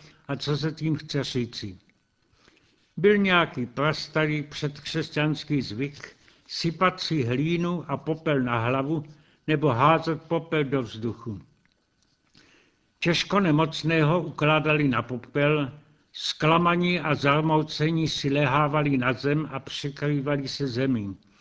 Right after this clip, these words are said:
Chtěli tím říci, že se považují za mrtvé, že pro mě nemá život smysl.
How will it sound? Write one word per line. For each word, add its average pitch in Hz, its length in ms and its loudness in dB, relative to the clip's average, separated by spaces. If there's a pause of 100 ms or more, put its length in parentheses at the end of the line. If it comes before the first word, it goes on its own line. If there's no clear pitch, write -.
(380)
Chtěli 185 400 0
tím 160 260 0
říci, 156 480 -2
že 135 180 -4
se 151 160 0
považují 151 640 0
za 123 180 -4
mrtvé, 143 640 -2 (300)
že 139 180 0
pro 147 240 0
mě 156 200 2
nemá 147 360 2
život 135 360 -2
smysl. 117 540 -4